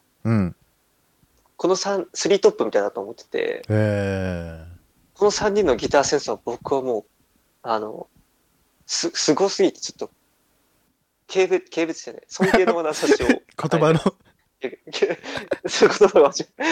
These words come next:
Speaker 2: え、軽蔑はしてない。<laughs> そう、すごいこう、
Speaker 1: うん。
Speaker 2: あれです。尊敬してます、その三人を。
Speaker 1: あー、でもなんか、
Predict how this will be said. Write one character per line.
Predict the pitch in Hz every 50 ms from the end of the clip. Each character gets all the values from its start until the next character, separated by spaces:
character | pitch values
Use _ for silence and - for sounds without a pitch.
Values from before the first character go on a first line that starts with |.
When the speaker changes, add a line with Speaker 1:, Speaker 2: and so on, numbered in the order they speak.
| 302
Speaker 2:
え、 | -
軽 | - 214 196 185 180
蔑 | 170 -
は | 156
し | -
て | 160 -
な | -
い。 | 180 208 - - _ _ 359 - - - - -
<laughs> | - - - - 330 349 339 330 294 233 -
そ | - 139
う、 |
す | - - - 156
ご | 185 185
い | 156 131 -
こ | - 123 117 113 113 113 - - - _ _ -
う、 | 123
Speaker 1:
う | 120 117 107 95
ん。 | 92 123
Speaker 2:
あ |
れ | 120 113
で | - 113
す。 | - - - _ _ _ _ _ _ _ _ _ _ _ _ _ -
尊 | - - 151 127
敬 | 139 135
し | - -
て | 127
ま | 113 113
す、 | - -
そ | - 117
の | 110 107
三 | - 120 110 110 107
人 | 107 107 -
を。 | -
Speaker 1:
あ | 98 104 104 107 110
ー、 | 110
で | 127 131
も | 123 120 139
な | 175 170
ん | 160
か、 | - 123